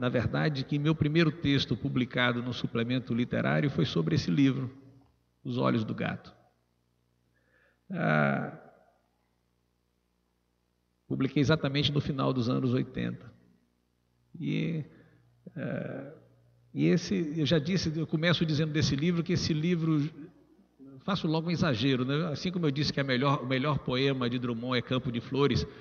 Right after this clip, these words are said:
vou repensar isso a partir da Máquina do Mundo, né? É, ah, mas eu ainda relutantemente digo que o melhor poema de Drummond, é um, é um poema que justifica todo o potencial filosófico da literatura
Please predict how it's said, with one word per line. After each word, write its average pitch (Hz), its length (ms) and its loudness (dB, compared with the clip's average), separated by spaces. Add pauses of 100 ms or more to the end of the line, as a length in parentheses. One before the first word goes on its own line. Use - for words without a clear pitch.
(260)
vou 143 160 4
repensar 127 600 4
isso 131 240 2
a - 20 0
partir 120 320 2
da 120 100 0
Máquina 113 360 2
do 110 100 -2
Mundo, 117 480 -2 (320)
né? 127 180 0 (380)
É, - 100 -6 (360)
ah, 135 640 0
mas 131 180 2
eu 139 300 2
ainda 131 580 0 (220)
relutantemente 123 920 0
digo 120 280 4
que - 120 -4
o - 20 0
melhor 120 300 2
poema 117 400 2
de 113 80 -2
Drummond, 151 420 0
é 147 40 4
um, 160 60 2
é 170 40 0
um - 20 -2
poema 151 380 0
que 156 120 0
justifica 151 800 0
todo 175 220 -2
o 156 40 0
potencial 143 680 -2
filosófico 151 760 0
da 131 100 0
literatura 131 800 2